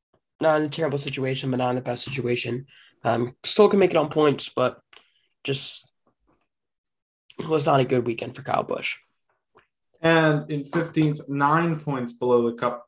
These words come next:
Speaker 2: cut line. Uh, William Byron, of course, we just talked about his, his wreck a few minutes ago. But because of his playoff point cushion, he's still in pretty good shape.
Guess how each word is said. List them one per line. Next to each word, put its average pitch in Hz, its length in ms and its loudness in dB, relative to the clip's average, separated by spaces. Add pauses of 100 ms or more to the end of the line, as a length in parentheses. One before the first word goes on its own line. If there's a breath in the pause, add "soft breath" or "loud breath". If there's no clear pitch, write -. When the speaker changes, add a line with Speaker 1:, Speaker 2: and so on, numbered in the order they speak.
(180)
Speaker 2:
cut 127 200 -4
line. 120 520 0 (420 loud breath)
Uh, 117 460 0 (600)
William 143 380 0
Byron, 135 400 0
of 123 100 -12
course, 123 220 -6
we 123 80 -8
just 117 220 -6
talked 120 240 -4
about 120 180 0
his, 117 300 -4
his 120 240 -8
wreck 120 500 0
a 120 60 -10
few 123 200 -10
minutes 120 440 -6
ago. 117 480 0 (420 loud breath)
But 147 300 2
because 202 680 2
of 170 300 0
his 165 200 -2
playoff 180 360 -2
point 185 220 -2
cushion, 185 440 -2
he's 147 160 -2
still 226 440 0
in 185 180 -4
pretty 185 280 -4
good 180 180 0
shape. 175 380 0